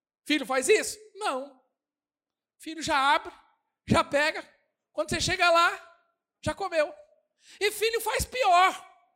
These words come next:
Filho não pega o Danone dele, ele pega o do pai.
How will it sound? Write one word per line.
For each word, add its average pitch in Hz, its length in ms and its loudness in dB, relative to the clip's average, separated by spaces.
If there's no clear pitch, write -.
Filho 370 200 -12
não 359 100 -12
pega 359 220 -4
o - 20 -10
Danone 226 420 -4
dele, 180 240 -8
ele 190 100 -10
pega 196 220 -4
o 220 40 -12
do 254 100 -10
pai. 185 340 -8